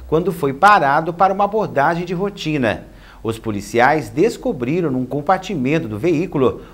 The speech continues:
uma pistola trezentos e oitenta, com a numeração raspada e carregada com sete cartuchos. O morador de Caraguá negou que sabia da existência da arma em seu veículo.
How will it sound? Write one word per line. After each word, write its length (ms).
uma 160
pistola 480
trezentos 500
e 40
oitenta, 680
com 80
a 60
numeração 540
raspada 880
e 60
carregada 640
com 160
sete 460
cartuchos. 880
O 80
morador 520
de 120
Caraguá 560
negou 560
que 100
sabia 480
da 120
existência 560
da 120
arma 300
em 80
seu 180
veículo. 640